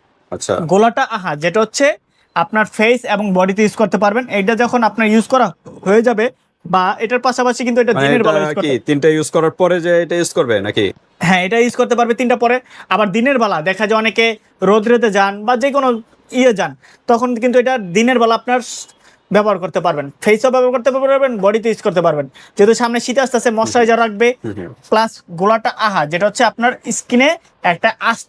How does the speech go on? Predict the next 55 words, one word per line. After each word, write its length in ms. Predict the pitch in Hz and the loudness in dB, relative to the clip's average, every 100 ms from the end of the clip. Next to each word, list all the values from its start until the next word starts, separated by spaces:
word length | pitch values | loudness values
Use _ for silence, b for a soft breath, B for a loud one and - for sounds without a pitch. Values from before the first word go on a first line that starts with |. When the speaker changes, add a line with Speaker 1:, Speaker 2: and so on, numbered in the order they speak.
| _ | _
Speaker 2:
এক্সট্রা 360 | 233 - - 262 | -4 -4 -4 -4
একটা 180 | - | -2
হেলদি 360 | 214 190 226 247 | -2 0 2 2
রাখবে, 340 | 247 226 247 269 b b - | 2 2 -2 -4 b b -2
প্লাস 160 | 214 226 | 0 0
স্কিনটাকে 440 | - 240 233 233 | -2 0 2 2
কিন্তু 200 | 240 240 | 0 -2
উজ্জ্বল 420 | 311 285 214 226 | 0 0 2 2
ভাব 160 | 185 170 | 0 -2
রাখবে, 300 | - 147 131 123 | -2 -4 -6 -8
Speaker 1:
ওকে। 240 | 101 95 - | -2 -2 0
Speaker 2:
ত্বকটাকে 640 | - - _ - 269 302 _ _ | -4 -4 _ -2 2 0 _ _
উজ্জ্বল 300 | 247 233 247 | -2 2 2
রাখবে, 220 | 254 240 294 | 2 -2 -4
কালো 260 | 254 294 | 0 2
হইতে 180 | 269 220 | 2 -2
দিবে 160 | 190 170 | -4 -4
না। 100 | 160 | -2
দেখা 160 | 202 | 0
Speaker 1:
এটা 80 | 220 | 0
Speaker 2:
যায় 100 | 220 | 0
আপনার 220 | 214 226 214 _ _ | 0 -2 -2 _ _
রোদ্রে 340 | 185 214 214 240 | 0 2 4 2
যান 240 | 202 202 | 2 0
বা 120 | 190 | 0
রান্না 300 | 190 214 214 | 0 0 -2
করে 160 | 202 202 | -2 0
যান, 160 | 196 190 - - | -2 -4 -16 -4
তখন 180 | 220 226 | 0 2
এটা 180 | 220 | 2
ব্যবহার 240 | 233 233 233 | 0 0 0
করলে 180 | 240 240 | 0 0
কি 180 | 320 320 _ | -2 -6 _
আপনার 280 | 185 202 214 | -4 0 0
স্কিনে 320 | 214 233 247 247 - | 0 0 0 0 -2
কালচে 300 | 233 226 214 | -2 0 -2
ভাব 180 | 208 | 0
হবে 140 | 196 202 | 0 0
না, 120 | 196 | 0
রোদ্রেতে 400 | 190 196 220 226 | 0 0 0 0
কালচে 260 | 220 214 208 | 0 -2 -2
ভাব 160 | 202 | -2
হবে 160 | 190 190 | 0 -2
না, 200 | 196 190 B B - | -2 -4 B B 0
রান্না 300 | 202 214 214 | 0 0 -2
করে 180 | 214 | 0
গেলে 180 | 208 214 | 0 0
কালচে 260 | 214 214 190 | 0 -2 0
ভাব 160 | 170 | -2
হবে 180 | 143 139 | -2 -6
না। 120 | 135 - | -8 -4
Speaker 1:
ওকে, 300 | 101 92 - | -2 0 -2
কোন 140 | - 160 | -2 -2
দেশে 200 | 143 98 | 0 0
এটা? 160 | 131 | -2